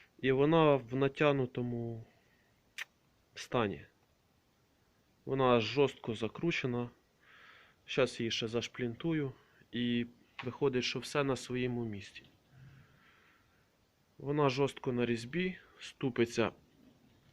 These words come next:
з натягом на своєму місці. Втулка внутрішня держить підшипники.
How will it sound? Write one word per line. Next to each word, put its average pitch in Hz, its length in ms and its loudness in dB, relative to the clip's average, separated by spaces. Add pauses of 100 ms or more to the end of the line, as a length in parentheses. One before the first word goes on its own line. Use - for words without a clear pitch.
(140)
з 123 140 -10
натягом 120 500 0
на 113 100 -2
своєму 156 500 -2
місці. 151 420 -8 (720)
Втулка 123 640 -4 (260)
внутрішня 123 680 -2
держить 107 640 -2 (100)
підшипники. 175 760 0